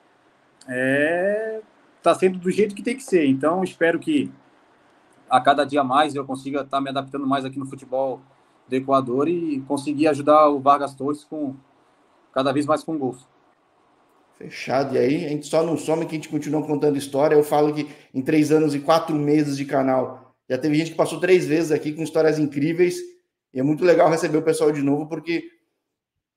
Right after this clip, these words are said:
Speaker 2: eu tenho canais aí de fala de, de gente que pendurou chuteira, a gente tá só no Brasil, mas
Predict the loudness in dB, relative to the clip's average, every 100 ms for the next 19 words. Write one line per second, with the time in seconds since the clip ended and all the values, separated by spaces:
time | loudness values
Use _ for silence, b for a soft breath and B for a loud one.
0 | _ _ 0 2 2 4 4 4 2 2
1 | 0 0 -4 0 0 0 -2 0 -2 -2
2 | -6 -4 -2 -2 -2 2 2 4 0 -2
3 | -6 -4 -2 0 0 0 0 0 -2